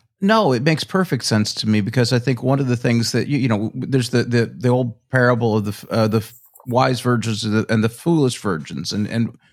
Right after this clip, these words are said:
one of the things that is, is, uh, kind of brought out by that parable is you need to prepare. There are things you need to do. Waiting on God does not mean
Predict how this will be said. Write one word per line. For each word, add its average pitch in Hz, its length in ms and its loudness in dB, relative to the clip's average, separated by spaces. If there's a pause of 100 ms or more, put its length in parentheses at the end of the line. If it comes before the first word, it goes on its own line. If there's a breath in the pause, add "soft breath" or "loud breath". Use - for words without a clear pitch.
(200)
one 135 220 2
of 131 80 2
the 123 80 2
things 120 360 2 (420)
that 123 260 0
is, 113 260 0
is, 107 340 -4
uh, 82 240 -10 (320)
kind 156 180 2
of 104 100 0
brought 120 240 4
out 156 220 2
by 113 120 0
that 101 220 -4
parable 127 460 -2
is 107 180 -4 (300 soft breath)
you 180 180 2
need 190 220 4
to 190 80 -6
prepare. 185 600 -4 (280)
There 160 160 4
are 165 40 2
things 208 380 0
you 175 100 2
need 165 280 0
to 135 80 -8
do. 151 340 0 (260)
Waiting 190 380 2
on 139 220 0
God 131 340 0
does 123 200 0
not 147 220 0
mean 120 460 2